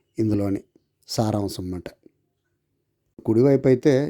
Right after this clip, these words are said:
ఇబ్బందిగా ఉంటుందని చెప్పేసి అందరూ అనుకుంటున్నారు కదా, కానీ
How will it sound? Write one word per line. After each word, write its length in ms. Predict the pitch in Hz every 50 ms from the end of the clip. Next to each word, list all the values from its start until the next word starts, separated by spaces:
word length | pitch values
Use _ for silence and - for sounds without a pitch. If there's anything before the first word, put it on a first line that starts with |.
| -
ఇబ్బందిగా 420 | 110 104 104 120 120 123 123 127 127
ఉంటుందని 420 | 120 113 110 123 117 117 120 117 113
చెప్పేసి 260 | 110 - - 117 - -
అందరూ 200 | 107 107 117 117
అనుకుంటున్నారు 480 | 110 104 101 110 113 - 104 104 101 101
కదా, 200 | 98 98 104 151 220 _ _ _ _ _ _ _ _ _ -
కానీ 260 | 123 120 135 165 135